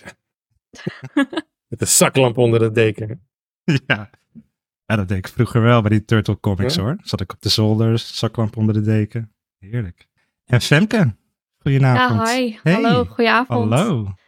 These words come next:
Speaker 3: Ja,
Speaker 2: leuk
Speaker 3: mij
Speaker 2: dat je met ons
Speaker 3: kennen jullie ook
Speaker 2: meedoet.
Speaker 3: niet. Ja, geen probleem. Ja, ik heb... ik vind het wel een beetje spannend, maar, eh, ik heb er heel veel zin in.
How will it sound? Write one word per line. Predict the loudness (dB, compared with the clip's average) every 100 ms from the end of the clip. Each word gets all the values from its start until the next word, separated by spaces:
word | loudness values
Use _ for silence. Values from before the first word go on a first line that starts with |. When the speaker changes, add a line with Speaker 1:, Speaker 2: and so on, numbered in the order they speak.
| _ _
Speaker 3:
Ja, | 0 4
Speaker 2:
leuk |
Speaker 3:
mij | 4
Speaker 2:
dat | 4
je | 2
met | 4
ons | 4
Speaker 3:
kennen | 2
jullie |
ook | 2
Speaker 2:
meedoet. | 0
Speaker 3:
niet. | 0 -8 _ _ _ _
Ja, | -6 -4 -4
geen | -4 -4 -4
probleem. | -4 -4 -2 -2 -2
Ja, | -4
ik | -2
heb... | -4 -4 -14
ik | -4
vind |
het | 0
wel | 2
een | 2
beetje | 0 -4 -6
spannend, | -2 0 -2 -2
maar, | 0 0 0
eh, | -2 -4 -6 -10 -16 _
ik | -2
heb | 0
er | 0 0
heel | 2 0 -2 -4
veel | -2 -2
zin | -2 -4
in. | -4 -8